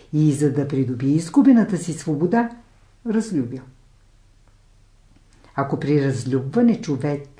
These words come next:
веднъж завинаги придобива свободата си, това има смисъл. Но ако разлюби и отново се влюби, какво ще придобие? Химикът разлага съединенията и освобождава елементите.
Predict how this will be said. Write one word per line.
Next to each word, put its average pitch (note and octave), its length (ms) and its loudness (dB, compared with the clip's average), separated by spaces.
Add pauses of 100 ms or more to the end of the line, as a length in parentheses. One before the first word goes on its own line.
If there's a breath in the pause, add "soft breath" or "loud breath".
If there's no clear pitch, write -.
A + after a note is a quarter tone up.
(280)
веднъж C3+ 540 -2
завинаги F3+ 520 2
придобива C3+ 520 -2
свободата D3 640 -4
си, - 180 -10 (380 loud breath)
това A#2 340 -4
има D3+ 240 -2
смисъл. A#2+ 420 -8 (1200 loud breath)
Но D#3+ 260 6
ако D3+ 240 2
разлюби D3 720 0 (220)
и C#3 160 -4
отново A#2 460 -6
се C4+ 200 0
влюби, C3+ 440 -4 (1160)
какво - 300 -16
ще F#3 200 -10
придобие? E3+ 560 -8 (1500 loud breath)
Химикът F3 460 2
разлага E3+ 440 0
съединенията E3 760 2
и A#3 140 4
освобождава C3+ 600 -4
елементите. E3 640 -2